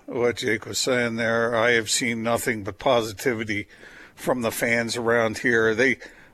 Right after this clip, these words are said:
uh, you have made a connection with the people here for sure, and, uh, that, that's very real, at least in what I've been able to, uh, ascertain. How do you think the team is looking now that you're back?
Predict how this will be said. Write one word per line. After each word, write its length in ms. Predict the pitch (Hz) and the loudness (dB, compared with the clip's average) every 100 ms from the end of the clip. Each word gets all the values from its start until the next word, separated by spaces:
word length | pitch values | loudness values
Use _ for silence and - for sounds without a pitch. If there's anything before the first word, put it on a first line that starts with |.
| - | -2
uh, 60 | |
you 320 | 131 139 147 151 | -2 2 4 6
have 200 | 135 117 | 4 2
made 200 | 139 131 | 2 2
a 60 | |
connection 520 | - 127 123 127 135 | 0 2 2 0 -2
with 140 | 117 107 | -2 -2
the 80 | 107 | -2
people 380 | 135 110 110 | 0 -2 -4
here 180 | 107 113 | -2 -2
for 180 | - 123 | 0 -2
sure, 720 | - - 143 127 107 107 107 - | 0 0 2 4 4 2 0 -4
and, 420 | 117 110 110 110 | -4 -2 -2 -2
uh, 300 | 113 113 110 | 0 2 0
that, 260 | 110 123 - | 2 2 2
that's 280 | 135 120 - | 0 0 0
very 260 | 123 113 | 2 2
real, 460 | 110 123 113 104 - - - - | 2 2 4 2 -2 -14 -18 -4
at 80 | 110 | 0
least 320 | 120 120 - | 2 2 0
in 100 | 120 | 0
what 160 | 110 107 | 0 2
I've 200 | 113 104 | 2 0
been 120 | 110 | -2
able 280 | 107 104 104 | -2 -2 -4
to, 380 | - 117 104 98 | -4 -6 -4 -4
uh, 100 | 104 | 0
ascertain. 840 | 113 107 117 95 147 127 113 101 - - - - - - | 0 0 -4 -4 -2 0 0 -2 -12 -20 -20 -20 -20 -4
How 160 | 196 277 | 0 2
do 80 | 254 | 2
you 140 | 233 | 0
think 500 | - 214 180 - - | 2 2 0 -4 -6
the 180 | 151 151 | 0 0
team 580 | - 185 160 151 123 104 - | 2 2 4 4 2 -4 -4
is 260 | 135 120 131 | -2 -2 0
looking 520 | 127 117 127 113 113 - - - - | 0 0 -2 -4 -6 -10 -20 -20 -10
now 240 | - 165 202 | 0 2 4
that 160 | 185 | 2
you're 240 | 180 175 180 | 4 4 4
back? 560 | 139 120 120 - - | 2 2 2 -2 -16